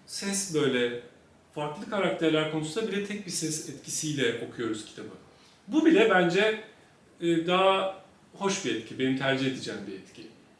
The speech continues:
Tek bir, sadece çizgiyi kaldırmak. Niye yaptı bilmiyorum. E, arkasını, e, araştırmadım ama. E, dolayısıyla evet, yani böyle bir, e, cevap verebilirim sanırım. Yani ses etkisinin her yere yayılmasını daha iyi sağlıyor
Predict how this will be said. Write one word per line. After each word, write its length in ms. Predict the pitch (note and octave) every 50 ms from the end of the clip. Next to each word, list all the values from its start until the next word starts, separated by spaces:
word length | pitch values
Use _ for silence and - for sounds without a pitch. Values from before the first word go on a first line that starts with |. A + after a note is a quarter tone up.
| _ -
Tek 220 | A3+ A3 - D#3+
bir, 280 | E3 E3 - - - -
sadece 280 | - E3+ E3 D3+ - -
çizgiyi 380 | - - C#3 C3 C#3+ D3+ D3+
kaldırmak. 420 | C#3 B2 A#2 A2 A2+ - G#2 G2+ - - - - - - - - - - - - _ _ _ -
Niye 180 | C#3+ C#3 E3 E3+
yaptı 300 | D3+ C3+ - - G3 E3+
bilmiyorum. 380 | D#3+ D3 C3 A2 G2+ G2 F#2+ G2 - - D3+
E, 160 | B2+ A2+ A2
arkasını, 480 | G#2+ A2+ A2+ A2 A2 - - C#3+ B2+ A#2+
e, 540 | A#2+ A#2+ A#2+ - - - - A#2+ A2+ A#2 - G#2+
araştırmadım 520 | A2 A#2+ - - - C3+ G#2 G2 - C#3+ F3+
ama. 340 | F#3 F3 G#3 B3 - - - - - - - _ _ _ _ -
E, 120 | E3 F3
dolayısıyla 540 | G3+ A3+ A3+ A3+ A3 G#3+ A3 F#3+ F#3 G3+ G#3
evet, 260 | F#3 D3+ - - -
yani 320 | C#3 C3 B2+ C3 C3 C3+ C#3
böyle 260 | D#3+ E3 D#3+ D3 C#3
bir, 360 | C#3+ C#3 C3+ - - - - - D3
e, 280 | B2+ B2 A#2+ A#2 A2+ A2+
cevap 360 | B2+ C3 B2+ B2+ C3 B2+ B2+ B2+ - - - - - - C#3
verebilirim 460 | C3 B2+ B2+ B2+ A#2 A#2+ A#2+ A2 G#2+ G#2
sanırım. 320 | G#2+ A2 G#2 G#2 G#2 A#2
Yani 160 | A#2 A#2 A#2
ses 300 | A#2 - E3 D#3 - -
etkisinin 960 | C#3+ C3+ C3+ - - - - - - - - - - - - A#2 A#2 B2+ -
her 220 | B2 B2+ C3+ C3 B2
yere 180 | B2 A#2 A#2+
yayılmasını 720 | B2 A#2+ A#2 A2+ A2+ A2+ A2+ A2+ A2+ - C3 C3 C#3+ C#3+ C3+
daha 220 | B2 B2 B2+ A#2+
iyi 180 | G#2+ G#2 G2+ G2
sağlıyor 440 | - - G#2 F#2 F2+ F2 F2 F2+